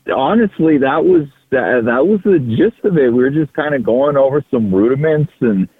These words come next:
showing me some stuff. And I was just like, "Listen, man, what's your automatic go-to? You're about to walk on stage. What's the thing you do habitually?" So he, he gave me a couple different ones that he does, and that's just his, every single time. And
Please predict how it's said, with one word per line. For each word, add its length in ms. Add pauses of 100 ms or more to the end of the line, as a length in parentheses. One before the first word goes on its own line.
(280)
showing 280
me 180
some 240
stuff. 440
And 120
I 100
was 100
just 200
like, 160
"Listen, 380
man, 240 (240)
what's 340
your 160
automatic 560
go-to? 380
You're 140
about 240
to 60
walk 320
on 260
stage. 300
What's 240
the 120
thing 280
you 80
do 220
habitually?" 760 (280)
So 160
he, 280
he 200
gave 200
me 140
a 80
couple 480
different 380
ones 260
that 160
he 100
does, 400
and 160
that's 240
just 240
his, 240
every 460
single 300
time. 460
And 200